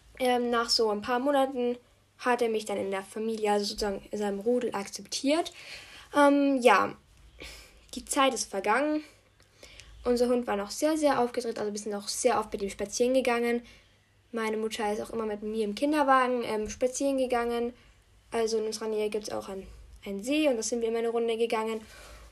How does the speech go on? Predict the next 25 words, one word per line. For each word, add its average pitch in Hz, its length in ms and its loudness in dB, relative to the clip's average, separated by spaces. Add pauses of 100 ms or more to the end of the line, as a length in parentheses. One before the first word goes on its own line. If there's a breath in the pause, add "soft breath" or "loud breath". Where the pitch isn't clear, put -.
Und 220 400 6
ja, 190 400 4 (2250 loud breath)
wie 233 100 2
gesagt, 240 300 2
er 214 100 -2
ist 202 120 -4
sehr, 254 120 6
sehr 254 180 6
gerne 240 300 2
gegangen, 226 520 0 (440 loud breath)
und 214 420 2 (200)
hat 240 160 0
auch 254 240 0 (100)
immer 302 220 4
das 262 280 2 (100)
gleiche 247 360 2
Essen 240 420 -2
gegessen, 233 600 -2 (920 soft breath)
bis - 500 4
halt 214 220 -2
älter 220 260 2
geworden 247 360 2
ist. 247 340 0 (760 soft breath)
Ähm, 226 720 0
ja. 202 420 4